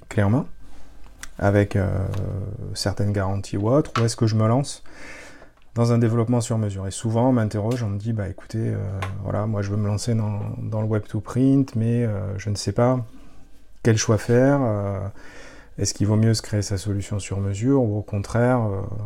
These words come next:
voilà, prendre du, du standard ? » C'est difficile de répondre, mais je vais essayer de vous donner un petit peu des, des éléments de,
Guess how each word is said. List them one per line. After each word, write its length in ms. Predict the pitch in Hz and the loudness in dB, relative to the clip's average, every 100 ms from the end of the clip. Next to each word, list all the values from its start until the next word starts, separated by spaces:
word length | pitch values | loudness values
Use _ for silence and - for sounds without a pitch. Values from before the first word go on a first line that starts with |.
| 101 | -6
voilà, 180 | 95 90 | -6 -6
prendre 400 | - 113 110 104 | -2 0 2 2
du, 240 | 101 101 107 | -2 -2 -2
du 120 | 110 | -2
standard ? » 540 | 113 113 117 135 - - - - - - - - - - - - - - - | 2 4 6 6 2 -10 -14 -12 -12 -14 -14 -16 -18 -20 -20 -18 -18 -16 -10
C'est 880 | - - 120 117 117 117 113 113 110 | -6 0 4 6 6 6 4 2 0
difficile 540 | 101 104 104 98 110 | -2 -4 -6 -6 -4
de 60 | 104 | -2
répondre, 680 | 98 98 - 135 151 98 87 | -2 -4 0 0 2 0 -4
mais 140 | 95 98 | -6 -6
je 120 | 98 | -4
vais 60 | 101 | -6
essayer 360 | - 104 113 | -4 -2 -2
de 60 | 107 | 0
vous 100 | 110 | 0
donner 200 | 110 113 | 0 2
un 100 | 113 | 0
petit 160 | 104 - | -2 -2
peu 160 | 123 | 0
des, 480 | 117 104 104 101 101 107 107 | 2 0 -2 -4 -4 -6 -6
des 340 | 107 113 107 | -2 -2 0
éléments 440 | 113 117 113 120 120 | 0 2 2 2 0
de, 500 | 110 104 98 101 | 0 -2 -4 -4